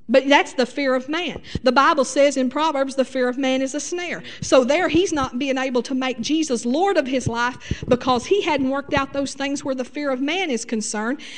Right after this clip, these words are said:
And he's fixing to make a mistake, and she knows it in her heart. But let me ask you again,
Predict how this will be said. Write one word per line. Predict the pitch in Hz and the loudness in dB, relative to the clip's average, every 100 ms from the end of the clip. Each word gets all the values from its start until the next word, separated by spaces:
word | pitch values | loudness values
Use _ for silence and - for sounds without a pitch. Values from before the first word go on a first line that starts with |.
| - | 0
And | 233 262 | 4 6
he's | 285 440 | 6 0
fixing | - 320 - | -2 -4 0
to | 262 | 0
make | 233 254 349 | 4 2 2
a | 392 | 0
mistake, | 403 - 277 226 285 - - | -2 -4 -4 -2 -4 -8 -2
and | 240 247 | 2 2
she | - 403 440 | 0 -2 -2
knows | 285 339 254 214 | 2 2 0 -2
it | 277 | -2
in | 240 | -2
her | 226 269 | -4 -6
heart. | 262 339 330 - - - - - - - - - | -6 -8 -10 -14 -20 -20 -20 -20 -20 -20 -20 -4
But | 220 285 233 - - | 6 8 6 2 -10
let | - 214 | -2 2
me | 226 | 2
ask | 226 233 | 2 -2
you | 262 | -6
again, | 254 392 190 | -6 -8 -10